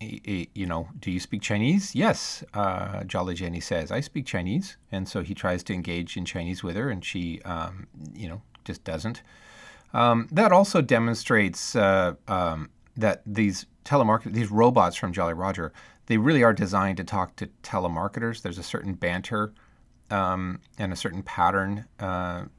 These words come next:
uh, to the conversation with a telemarketer. These robots are not general purpose, uh, which is why when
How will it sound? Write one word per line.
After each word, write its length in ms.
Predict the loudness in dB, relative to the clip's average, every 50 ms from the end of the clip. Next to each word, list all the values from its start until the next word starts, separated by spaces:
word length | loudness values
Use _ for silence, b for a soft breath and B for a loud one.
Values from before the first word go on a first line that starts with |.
| _ _ -10
uh, 280 | -8 -6 -6 -6 -8 -10 -14 -10
to 160 | -8 -6 -4
the 180 | -2 -2 -2 -2
conversation 960 | -2 -2 0 0 0 0 -2 -8 -6 -4 -4 -4 -4 -4 -6 -6 -6 -8 -10 _
with 340 | -12 -10 -6 -4 -4 -4 -4
a 60 | -4
telemarketer. 640 | -6 -6 -4 -4 -4 -2 -4 -4 -4 -4 -6 -8 -8 -10 B B B B B B
These 180 | 0 0 4
robots 360 | 6 6 6 6 6 2 2
are 100 | 0 0
not 380 | 0 0 2 2 2 2 0 0
general 360 | -4 -6 -6 -4 -6 -8 -10
purpose, 520 | -10 -8 -8 -6 -6 -6 -10 -10 -12 -18 -20 b b b b b b b b b b b -4
uh, 280 | -4 -2 -2 -2 -2
which 180 | -2 -2 -2 0
is 140 | -2 0 4
why 340 | 6 6 8 8 8 6
when 400 | 4 4 2 0 2 0 -2 -4